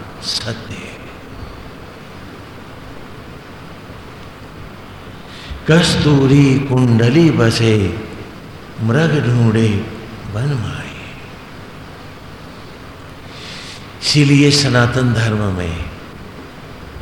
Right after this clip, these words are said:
वेदों को ही सर्वोपरि माना गया,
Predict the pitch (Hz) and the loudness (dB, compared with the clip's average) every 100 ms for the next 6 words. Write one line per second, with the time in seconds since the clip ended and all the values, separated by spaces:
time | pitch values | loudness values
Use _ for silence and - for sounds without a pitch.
0 | - - - 117 127 127 135 147 131 117 | -14 -14 -10 -2 2 4 4 4 2 2
1 | 120 165 - 117 101 117 120 104 113 131 | 2 2 0 -2 0 0 0 0 0 0
2 | 104 87 92 92 85 - | 0 0 -2 -4 -6 -8